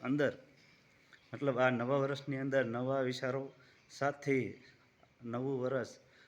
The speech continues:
શાંતિથી સુખ-, સુખમય અને તમારા જે કંઈ વિચારો, તમારા જે કંઈ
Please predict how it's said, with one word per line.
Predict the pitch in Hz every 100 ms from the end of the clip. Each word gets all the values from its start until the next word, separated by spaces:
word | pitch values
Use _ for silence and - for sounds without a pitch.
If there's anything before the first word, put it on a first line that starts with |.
| _
શાંતિથી | - 127 135 143 139 139 135 139
સુખ-, | - 131 135 - 101 135 - - -
સુખમય | 151 - 147 147 147 - - - - - -
અને | 127 135 151 107 107 151 - - - _ _ _ _ - - _ - - - -
તમારા | 123 135 139 135
જે | 117 113 123
કંઈ | 135 143 143 151 - - - - _ - - -
વિચારો, | 110 127 143 139 139 113 104 - - _ - - - -
તમારા | - 135 143 135
જે | 113 123
કંઈ | 131 139 139 143 147